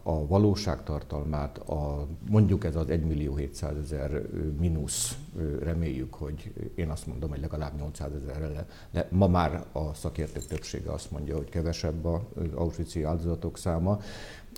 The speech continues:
Ami világhírűvé teszi Auschwitzot és a holokauszt,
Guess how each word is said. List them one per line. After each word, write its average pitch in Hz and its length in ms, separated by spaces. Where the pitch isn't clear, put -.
Ami 101 640
világhírűvé 98 1120
teszi 95 680
Auschwitzot 85 1040
és - 500
a 80 100
holokauszt, 76 960